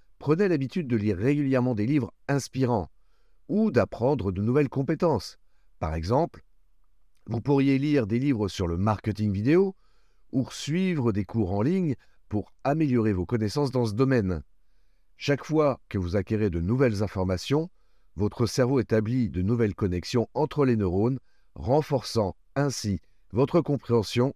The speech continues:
et votre expertise. En cultivant une mentalité optimiste, nous réduisons également le stress, car les émotions positives stimulent la libération d'endorphines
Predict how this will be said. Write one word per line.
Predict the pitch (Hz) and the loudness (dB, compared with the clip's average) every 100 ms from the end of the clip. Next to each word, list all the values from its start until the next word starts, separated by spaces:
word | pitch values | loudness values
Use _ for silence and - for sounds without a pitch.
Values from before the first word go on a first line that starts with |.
| - | 0
et | |
votre | 135 139 135 | 0 2 -2
expertise. | - 131 - 110 80 - - - - - - - - - | -2 -4 -4 -6 -6 -8 -18 -20 -20 -20 -20 -20 -20 -6
En | 131 | -2
cultivant | - 190 190 185 190 | 0 -2 0 2 4
une | 151 | 2
mentalité | 127 117 110 107 98 | 2 0 0 0 -2
optimiste, | 113 98 139 196 208 - - - - - - - | -4 -6 -2 -2 -2 -6 -20 -20 -20 -20 -20 -6
nous | 104 113 | -2 0
réduisons | 139 165 151 135 139 - | 2 0 0 0 -2 0
également | 190 151 139 143 156 | -2 4 4 4 2
le | 131 | 0
stress, | - 117 92 - - - _ - - - _ | -2 -2 -2 -4 -16 -20 _ -20 -20 -20 _
car | 139 127 | 0 2
les | 110 104 | 2 2
émotions | 110 110 98 | 0 0 -2
positives | 90 156 165 120 - 117 131 123 - - | -2 2 2 0 -2 0 0 -4 -14 -20
stimulent | - - 180 165 147 | -20 -6 -4 0 0
la | 101 | 0
libération | 95 123 123 113 - 98 | 0 2 2 2 0 -2
d'endorphines | 95 120 107 90 - 131 151 | 0 2 0 -2 -2 -2 -2